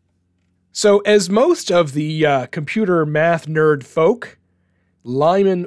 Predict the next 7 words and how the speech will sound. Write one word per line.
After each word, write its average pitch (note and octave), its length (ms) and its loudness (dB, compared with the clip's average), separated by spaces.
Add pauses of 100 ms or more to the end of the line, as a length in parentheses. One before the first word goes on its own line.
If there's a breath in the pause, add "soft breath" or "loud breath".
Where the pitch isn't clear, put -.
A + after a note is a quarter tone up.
(140)
would C#3 240 -8
gravitate D3+ 800 -6
towards G2+ 580 -12 (140)
the D#3 80 -10
tournament B3 540 -4
pinball A2 380 -12
scene. G2+ 300 -14